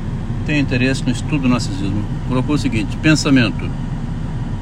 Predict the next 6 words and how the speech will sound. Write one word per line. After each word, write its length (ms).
A 100
vantagem 680
da 440
filosofia 640
do 100
narcisismo 880